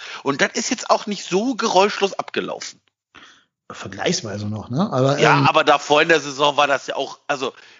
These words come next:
Speaker 1: Holger Badstuber ist jetzt, äh, für mich nicht der Spieler, der, der, des, wo ich jetzt sage, oh Mensch, wenn Holger Badstuber das sagt, na ja, dann.
Speaker 2: Ja,
Speaker 1: Also
Speaker 2: wobei die Kommunikationslosigkeit von Weinziel hat man schon auf sehr vielen seiner Stationen gehört, ne?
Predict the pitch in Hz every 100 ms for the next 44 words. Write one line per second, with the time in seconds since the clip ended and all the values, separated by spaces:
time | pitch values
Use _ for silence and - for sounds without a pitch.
0 | _ 127 151 143 147 156 - 160 143 143
1 | 156 143 - - 113 113 120 156 151 160
2 | - 139 147 - 139 - - 147 139 127
3 | 135 131 113 - 104 113 135 127 - -
4 | _ _ 127 123 127 139 - 127 120 101
5 | 107 117 - 113 - - - - - 107
6 | 113 110 95 85 - 120 - - 175 143
7 | 135 139 110 - 127 - - - 92 160
8 | 180 - _ _ _ 127 131 147 127 127
9 | 143 143 143 139 - - 156 165 160 139
10 | 143 175 - 156 151 143 147 - 143 131
11 | 135 139 139 139 131 127 - - _ -
12 | - 139 139 127 117 143 139 127 123 117
13 | 123 113 135 127 120 113 139 - 113 135